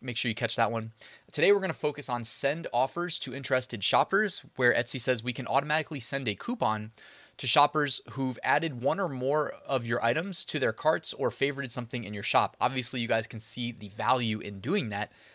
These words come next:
Um, basically, anybody that, and this is, this is not uncommon for e-commerce, for people to,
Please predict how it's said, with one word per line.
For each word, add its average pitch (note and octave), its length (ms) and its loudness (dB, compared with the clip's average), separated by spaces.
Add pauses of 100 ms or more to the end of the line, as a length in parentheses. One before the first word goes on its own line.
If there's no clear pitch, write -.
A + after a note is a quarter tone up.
(240)
Um, A2+ 280 -2
basically, C#3 360 0
anybody C3+ 380 2
that, A2 240 2
and D#3 100 -6
this G#3 120 0
is, C3+ 160 -2
this E3 180 2
is D#3+ 80 -2
not B2+ 180 2
uncommon G#2+ 520 0
for - 180 -8
e-commerce, A2 540 -2
for B2 160 -4
people C3 360 -4
to, A2 440 -2